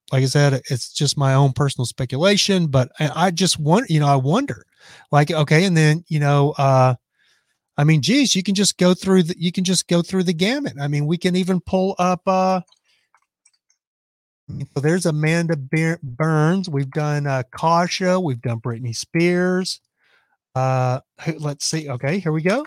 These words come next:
Here's another one. Katy Perry. Uh, you know, just breakdown. Yeah, Katy Perry breakdown. There's another one. Shaved her head.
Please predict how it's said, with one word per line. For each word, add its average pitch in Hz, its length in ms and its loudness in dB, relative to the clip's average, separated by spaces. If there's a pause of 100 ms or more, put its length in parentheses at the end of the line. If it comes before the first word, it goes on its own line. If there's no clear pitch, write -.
Here's 139 180 -6
another 277 280 -2
one. 120 120 -6 (920)
Katy 175 180 -4
Perry. 175 640 -2 (540)
Uh, 190 1120 -2 (200)
you 156 180 -4
know, 160 100 -4
just 151 260 -6
breakdown. 127 640 -6 (1160)
Yeah, 226 120 0
Katy 165 280 0
Perry 202 220 0
breakdown. 180 540 -2 (1000)
There's 131 240 0
another 262 320 4
one. 135 160 -4 (220)
Shaved 151 380 0
her 202 120 2
head. 240 340 0